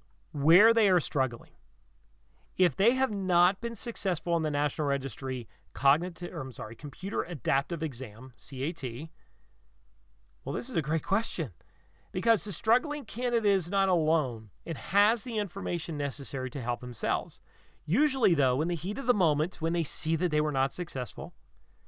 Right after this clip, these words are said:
this is where their, their initial part comes up and says, "I-, I'm done." But as an instructor, you must remind the candidate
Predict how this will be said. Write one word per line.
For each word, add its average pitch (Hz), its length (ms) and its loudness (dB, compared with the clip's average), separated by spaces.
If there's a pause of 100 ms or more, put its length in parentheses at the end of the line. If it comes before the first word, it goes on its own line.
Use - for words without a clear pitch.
(260)
this 240 180 -4
is 302 100 -2
where 302 160 4
their, 214 400 2
their 165 320 2 (140)
initial 147 720 -2 (1800)
part 208 220 6
comes 190 200 -4
up 220 140 -2
and 185 100 -2
says, 175 280 -4 (160)
"I-, 151 180 -4
I'm 180 160 -2
done." 175 360 0 (1400)
But - 100 -4
as 262 160 0
an 294 80 -2
instructor, 269 520 0
you 226 160 -6
must 247 220 0
remind 214 580 0
the 240 80 -4
candidate 226 600 -2